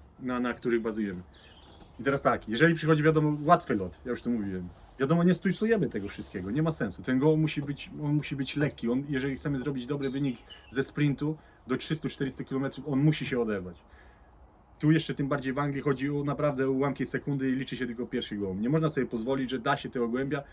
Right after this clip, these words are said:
i on jeszcze ma tyle siły, on ma tyle w sobie energii, że on idzie z drugimi gołębiami. Nie, to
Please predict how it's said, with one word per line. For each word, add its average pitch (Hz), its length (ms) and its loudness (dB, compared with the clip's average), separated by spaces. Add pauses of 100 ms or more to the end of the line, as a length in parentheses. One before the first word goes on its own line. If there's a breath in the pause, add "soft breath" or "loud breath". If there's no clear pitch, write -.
(300 loud breath)
i 127 60 4
on 135 100 6
jeszcze 143 180 2
ma 131 120 2
tyle 196 260 2
siły, 127 360 0 (440 soft breath)
on 131 80 0
ma 139 80 4
tyle 180 200 4
w - 60 0
sobie 135 260 0
energii, 135 440 0 (140)
że 131 120 4
on 135 80 2
idzie 160 260 4
z 131 40 0
drugimi 139 240 0
gołębiami. 123 460 0
Nie, 131 280 0 (260)
to 120 120 -8